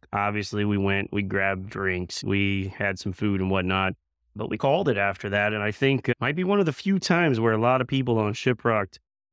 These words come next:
maybe called it an early night, which is crazy 'cause some of these people, I swear, they don't sleep the entire time that we're gone. But this time, yeah, they, a lot of people called it an early night. So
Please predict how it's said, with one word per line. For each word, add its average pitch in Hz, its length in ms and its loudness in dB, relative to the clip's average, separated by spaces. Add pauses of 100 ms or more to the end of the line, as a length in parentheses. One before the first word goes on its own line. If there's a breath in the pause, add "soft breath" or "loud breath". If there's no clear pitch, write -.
(240)
maybe 110 300 0
called 120 340 2
it 107 80 -2
an 104 100 -4
early 107 280 0
night, 95 340 -2 (540)
which 127 240 2
is 117 80 -2
crazy 120 440 0
'cause 98 440 -6
some 135 260 2
of 127 60 4
these 113 140 2
people, 110 320 2
I 98 100 2
swear, 110 420 0
they 101 140 -2
don't 104 260 0
sleep 107 420 0
the 113 220 4
entire 107 500 -2
time 107 340 0
that 101 180 0
we're 95 160 -2
gone. 98 480 0 (600)
But 104 180 0
this 117 220 2
time, 104 360 0
yeah, 98 300 0 (180)
they, 101 180 2
a 101 100 0
lot 113 220 0
of 113 60 -6
people 107 240 0
called 104 260 0
it 95 80 0
an 98 80 0
early 98 240 4
night. 95 320 0 (680)
So 131 480 4